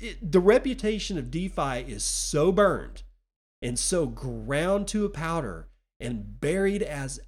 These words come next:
ash under a fucking sycamore tree that the only way out is to come up with a new word. Some of this stuff that's in this article makes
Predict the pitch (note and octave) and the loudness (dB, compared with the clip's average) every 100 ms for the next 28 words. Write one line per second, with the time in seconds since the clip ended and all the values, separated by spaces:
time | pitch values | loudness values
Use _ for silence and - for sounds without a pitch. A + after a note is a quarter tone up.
0 | - D#3 D#3+ C3 A2+ - - C#3+ C#3 C#3 | -8 -6 -4 -6 -8 -10 -4 -4 -2 -6
1 | G2 F2+ - G#3 - D3+ - G#3 A#2 G#2 | -6 -12 -8 -8 -6 -6 -4 -4 -4 -6
2 | F#2 - A2 E2+ F2 A#2+ _ _ _ C3 | -6 -8 -8 -10 -12 -16 _ _ _ -2
3 | C#3 - - - D#3 - F#3+ A3 A3+ A3+ | -2 -4 -12 -6 -6 0 4 4 2 0
4 | G#3+ F3 F3+ E3 E3 D#3 D#3+ C3+ C3 - | 0 0 0 0 -2 -6 -4 -6 -6 -8
5 | C#3+ D#3+ D3+ D3+ C#3 B2 B2+ B2 A2 E2 | -4 0 2 0 -2 -2 -2 -2 -4 -8
6 | - - - - _ _ _ _ _ _ | -12 -14 -16 -18 _ _ _ _ _ _
7 | _ _ _ - - - - D#3 F#3+ G#3+ | _ _ _ -20 -20 -8 0 2 4 4
8 | G#3+ - F3 D3+ C3 - C#3 E3+ D#3+ C3 | 0 0 -2 -2 -6 -4 -2 -2 -2 -2
9 | C3 C3+ C#3 C3+ - - B2 C3 B2+ - | -4 -4 -4 -6 -12 -8 -4 -2 -2 -6
10 | - | -10